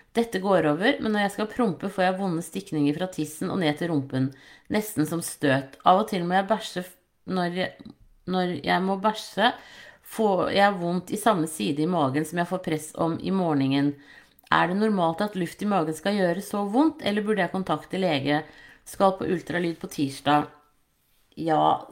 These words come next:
eh, det er dessverre sånn at, eh, skikkelig, skikkelig forstoppelser,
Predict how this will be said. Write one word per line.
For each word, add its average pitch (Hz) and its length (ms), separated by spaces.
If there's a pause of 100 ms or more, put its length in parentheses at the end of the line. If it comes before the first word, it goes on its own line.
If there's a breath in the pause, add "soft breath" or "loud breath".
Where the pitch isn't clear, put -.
eh, 202 400
det 247 80
er 175 240
dessverre 214 400
sånn 185 160
at, 185 240
eh, 214 160 (320 loud breath)
skikkelig, - 720
skikkelig 185 400
forstoppelser, 277 640